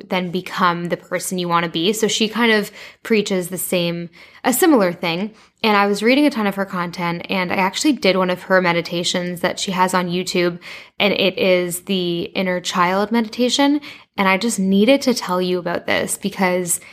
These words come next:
it really changed the way that I think. And I did it this morning, like, literally all day.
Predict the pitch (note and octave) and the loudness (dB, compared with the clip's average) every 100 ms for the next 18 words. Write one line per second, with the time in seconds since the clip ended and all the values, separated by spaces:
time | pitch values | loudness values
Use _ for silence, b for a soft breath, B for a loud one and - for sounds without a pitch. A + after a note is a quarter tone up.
0 | B B B - G#3+ D#3 F#3 E3 F#3+ F#3+ | B B B -2 0 0 -4 -4 0 0
1 | F#3 F#3+ G3 G#3 - _ _ - - F3+ | 0 0 -2 -4 -8 _ _ -6 -2 -2
2 | F3+ G3+ - - F#3 E3+ F3+ F3+ F3 - | 0 2 0 0 2 4 4 2 -2 -4
3 | _ _ - F#3+ - - E3+ C#4+ E4 - | _ _ -6 -6 -6 -4 -2 -2 -4 -16
4 | B B B B - G3+ F#3 F#3 E3 G3 | B B B B -4 0 2 0 0 0
5 | F3 - - F3 - F#3 F3 F#3 B3+ D4+ | 0 -2 -2 -4 -2 -4 -4 0 4 4
6 | G#3 - G3 G3+ G3 G3 G#3 G#3 F#3+ F#3 | 2 0 0 0 -2 -2 0 2 2 0
7 | F3+ A#3 D#4+ | 2 2 0